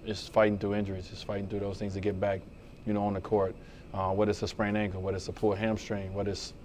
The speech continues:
knee surgery, shoulder surgery, all these things as an athlete, it puts you in a mo-, it puts you in a place of depression, you know, because you're not doing the things that, you know, makes you feel good or the things that makes you feel, you know, you know,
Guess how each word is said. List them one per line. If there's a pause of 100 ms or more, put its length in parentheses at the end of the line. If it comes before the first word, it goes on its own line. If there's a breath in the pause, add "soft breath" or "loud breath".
(120)
knee
surgery,
shoulder
surgery, (440 loud breath)
all
these
things (200)
as
an
athlete,
it
puts
you
in
a
mo-,
it
puts
you
in
a
place
of
depression, (680 loud breath)
you
know,
because
you're
not
doing
the
things
that, (220)
you
know,
makes
you
feel
good
or
the
things
that
makes
you
feel, (420 loud breath)
you
know, (400)
you
know,